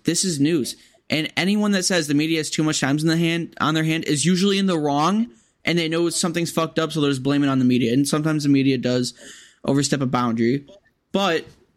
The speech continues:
they're not doing anything here.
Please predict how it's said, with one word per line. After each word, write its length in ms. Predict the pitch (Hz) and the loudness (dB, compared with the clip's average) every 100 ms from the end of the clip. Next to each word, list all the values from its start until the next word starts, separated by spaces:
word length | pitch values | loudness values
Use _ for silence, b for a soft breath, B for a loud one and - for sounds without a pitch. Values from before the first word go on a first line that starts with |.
| _ _ _ - - _ _ - | _ _ _ -20 -20 _ _ -8
they're 240 | 123 143 | -2 0
not 260 | 170 202 202 | 2 0 0
doing 280 | 156 208 170 | 2 2 4
anything 400 | 120 - - 131 | 0 -2 -6 -4
here. 260 | 135 - | -2 -4